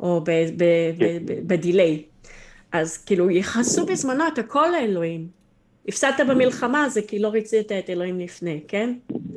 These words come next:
Speaker 1: אז ברור שכאילו, ככל שאנחנו מבינים יותר על העולם, ואנחנו מבינים יותר שכאילו, לא האלים גורמים לסופות ו-,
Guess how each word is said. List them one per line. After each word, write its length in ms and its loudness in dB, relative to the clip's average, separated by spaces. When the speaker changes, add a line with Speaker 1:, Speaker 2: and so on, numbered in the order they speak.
Speaker 1:
אז 280 0
ברור 380 2
שכאילו, 640 2
ככל 200 0
שאנחנו 300 0
מבינים 320 2
יותר 240 -2
על 100 2
העולם, 340 2
ואנחנו 280 -6
מבינים 360 0
יותר 260 -2
שכאילו, 580 -6
לא 200 6
האלים 540 4
גורמים 400 -2
לסופות 500 -4
ו-, 40 -4